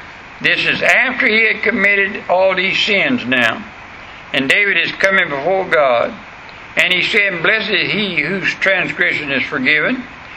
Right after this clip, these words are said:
whose sin is covered. Blessed is the man unto whom the Lord imputeth not iniquity, and in whose spirit there is no guile. When I kept silent, my bones waxed old through my roaring all the day long.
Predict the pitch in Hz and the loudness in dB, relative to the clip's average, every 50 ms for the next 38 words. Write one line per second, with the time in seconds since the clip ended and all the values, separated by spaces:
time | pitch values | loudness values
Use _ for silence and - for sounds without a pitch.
0 | - - - 208 196 165 139 135 131 - - 269 262 202 170 160 165 180 - - | -8 -4 -2 0 0 0 0 0 0 0 0 0 2 2 2 2 2 0 -2 -2
1 | - 196 190 196 196 196 180 185 - - - - 220 - 277 247 156 110 104 - | 0 0 2 2 2 2 0 -2 -6 -4 -2 2 2 2 2 2 0 -2 -4 -6
2 | - - - - - - - - - - - - - - - 139 165 196 185 - | -8 -14 -18 -18 -18 -18 -18 -18 -18 -18 -18 -18 -18 -8 -2 2 2 2 2 0
3 | 175 196 151 143 165 170 180 196 202 180 151 151 170 156 160 180 180 175 165 160 | -2 -4 -2 0 2 2 4 2 2 2 2 2 2 4 4 2 2 2 2 4
4 | 156 165 175 180 175 160 151 143 127 131 - - - 311 320 302 208 151 147 156 | 4 4 4 4 4 4 2 0 -2 -2 -2 0 2 2 2 2 2 2 2 2
5 | 175 170 - - - - - - - - - - - 127 123 139 156 175 185 208 | 0 -2 -6 -10 -16 -16 -18 -18 -18 -18 -18 -14 -8 -4 0 2 4 4 4 4
6 | 226 240 254 269 247 - - - 123 120 - - - - - - - - - - | 4 4 2 2 2 0 -2 -4 -6 -6 -6 -10 -16 -18 -18 -20 -20 -20 -20 -20
7 | - - - - - - - 160 175 180 180 170 156 147 185 196 165 - - - | -20 -18 -18 -18 -10 -2 0 2 4 4 4 4 4 2 2 2 2 0 -2 -2
8 | - - 233 226 202 185 185 - 247 175 180 175 170 165 151 151 170 180 190 185 | -2 0 2 2 2 2 2 2 2 4 4 4 4 2 2 2 0 0 2 2
9 | 190 190 170 151 120 107 101 - - - - - - - - - - - - - | 4 4 4 4 4 2 0 -2 -6 -10 -14 -18 -18 -18 -18 -18 -18 -18 -18 -16
10 | - - 151 151 156 175 202 202 202 214 208 196 - - - - 180 190 196 202 | -6 -2 0 2 4 4 4 2 2 2 2 2 0 0 0 2 4 4 4 4
11 | 202 - - 247 220 196 196 190 190 180 165 180 180 175 170 156 143 131 123 123 | 4 2 2 2 2 4 4 4 2 2 2 4 4 6 4 4 4 2 2 2
12 | 147 151 151 147 147 - - 175 170 160 139 123 - - 151 143 131 143 143 143 | 2 4 4 2 2 0 0 2 2 2 0 -2 -4 -4 -4 0 2 2 4 4
13 | 139 143 151 165 160 151 135 127 120 143 139 139 139 143 147 156 147 143 151 151 | 4 4 2 2 2 2 2 2 2 2 2 4 4 4 2 2 2 2 2 2
14 | 156 156 147 131 127 120 - | 4 4 4 2 2 0 -4